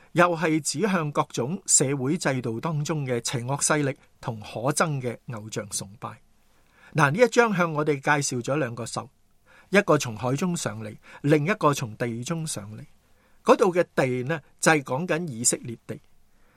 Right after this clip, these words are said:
呢兩個獸所代表嘅，無疑係大災難時期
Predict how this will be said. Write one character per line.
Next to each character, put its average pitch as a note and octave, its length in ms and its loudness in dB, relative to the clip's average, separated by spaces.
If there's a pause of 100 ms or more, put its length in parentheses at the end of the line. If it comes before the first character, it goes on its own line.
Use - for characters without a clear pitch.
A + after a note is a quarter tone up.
(160)
呢 F#3+ 140 10
兩 D3 160 6
個 C#3 80 2
獸 C#3 240 4
所 C3+ 200 0
代 A#2+ 120 0 (140)
表 A2+ 160 -10
嘅， B2 260 -2 (160)
無 C#3+ 260 2
疑 C#3 240 2 (140)
係 F3 140 6
大 E3+ 180 2
災 A3 360 4
難 C#3+ 200 2
時 A2+ 260 2
期 A#2+ 280 -4